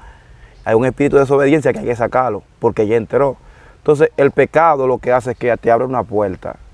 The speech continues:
y activa algo en ti para que los demonios puedan entrar. Es como un pegamento que permite que los demonios se adhieran a ti,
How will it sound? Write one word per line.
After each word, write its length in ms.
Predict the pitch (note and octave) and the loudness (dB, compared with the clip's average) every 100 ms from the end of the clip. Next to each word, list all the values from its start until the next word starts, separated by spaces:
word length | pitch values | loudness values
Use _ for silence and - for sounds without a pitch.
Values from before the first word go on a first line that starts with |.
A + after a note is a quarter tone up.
| - | -14
y 200 | A2+ G#2+ | -6 -2
activa 600 | G#2 - B2+ C#3 A#2+ A2 | -2 -2 -2 2 4 4
algo 220 | A#2 G2+ | 2 0
en 120 | F#2+ E2+ | -6 -10
ti 180 | F#2+ | -12
para 240 | F#2 G2+ G2+ | -8 -6 -6
que 100 | G2 | -6
los 100 | G2+ | -6
demonios 320 | G2+ G#2+ G#2+ | -6 -6 -6
puedan 260 | A2 A2 G#2+ | -4 -4 -6
entrar. 320 | F#2 G2+ G#2+ | -8 -4 -2
Es 100 | G#2+ | -2
como 420 | - C3 C#3 C3 - - - - - - - | -2 -2 -2 -4 -6 -20 -20 -20 -20 -14 -4
un 140 | B2 | 0
pegamento 760 | D3 C#3 B2 B2 B2+ G2+ - - _ _ - | 2 2 0 -2 -4 -6 -12 -18 _ _ -6
que 120 | - | -4
permite 360 | A2 A2 A#2+ C#3+ | 0 0 2 4
que 60 | C#3+ | 4
los 100 | C3+ | 2
demonios 320 | C3 C3 B2 | 2 0 -2
se 80 | A#2+ | -4
adhieran 440 | A2 B2 D3 C#3+ | -2 0 0 0
a 100 | A#2 | -2
ti, 240 | F#2 G2 | -6 -10